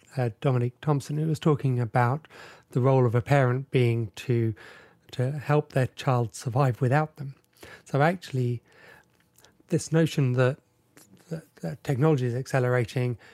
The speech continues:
it's not a case of giving up and accepting you can't keep up, but we should,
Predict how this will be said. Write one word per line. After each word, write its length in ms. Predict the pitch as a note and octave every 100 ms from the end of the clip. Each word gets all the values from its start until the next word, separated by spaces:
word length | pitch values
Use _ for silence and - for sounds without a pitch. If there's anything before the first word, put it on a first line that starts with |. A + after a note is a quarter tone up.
| -
it's 240 | G3+ D#3+ -
not 140 | D#3+
a 40 | D3
case 240 | D3 A2+
of 120 | B2+
giving 280 | D3 C3 B2+
up 140 | B2
and 80 | A#2+
accepting 380 | B2 D3 C3 B2+
you 100 | A2+
can't 300 | - C#3+ B2
keep 260 | C3 A2+ A#2+
up, 120 | A#2+
but 100 | D#3
we 160 | D#3 C3
should, 260 | - C3+